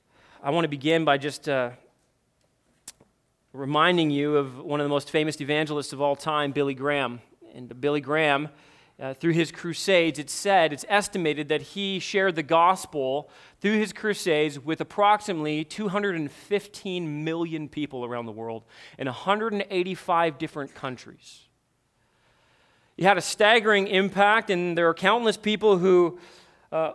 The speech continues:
owe Billy Graham so much and would claim that because of his ministry, they met Jesus Christ. But one of the things that's so fascinating is that in nineteen ninety, in an interview with P B S, Billy Graham stated his belief that only about twenty-five percent of those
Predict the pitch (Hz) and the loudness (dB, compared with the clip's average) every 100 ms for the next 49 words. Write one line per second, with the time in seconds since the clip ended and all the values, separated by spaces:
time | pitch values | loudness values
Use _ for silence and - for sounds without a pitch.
0 | - 185 214 202 196 208 165 202 202 170 | 0 4 6 8 6 4 4 4 4 2
1 | 190 185 170 208 214 208 190 202 190 175 | 2 2 0 2 2 4 4 4 0 -4
2 | 170 - 202 208 196 170 175 196 185 180 | -4 0 2 4 2 0 2 0 2 -2
3 | 170 196 196 - 175 180 175 175 175 180 | 2 2 2 0 0 0 2 2 2 0
4 | 180 165 160 - 208 202 165 160 - 175 | -4 -4 -6 -6 2 4 4 0 -6 -2
5 | 202 247 226 - 208 180 165 185 - 226 | 0 2 0 0 -2 -2 -4 -6 -2 2
6 | 240 214 185 156 175 175 170 175 180 202 | 2 2 -2 -4 -2 0 0 0 2 2
7 | 233 247 233 196 196 220 226 147 135 180 | 2 -2 0 2 4 4 2 0 -4 -4
8 | - - - - - 175 190 240 240 208 | -6 -20 -20 -20 -8 2 4 4 2 0
9 | 208 185 190 233 196 180 175 156 214 240 | 2 2 0 -4 0 2 2 4 2 2
10 | 180 190 190 185 - 226 233 220 175 190 | 2 2 2 0 0 0 2 0 0 0
11 | 190 175 170 180 202 233 214 185 190 - | 0 2 0 2 2 2 4 4 2 -4
12 | 214 240 254 - 220 220 214 202 - - | 0 0 -2 -4 2 2 2 -4 -4 -4
13 | 214 220 269 170 160 196 208 208 | -2 -2 -2 -2 4 6 6 2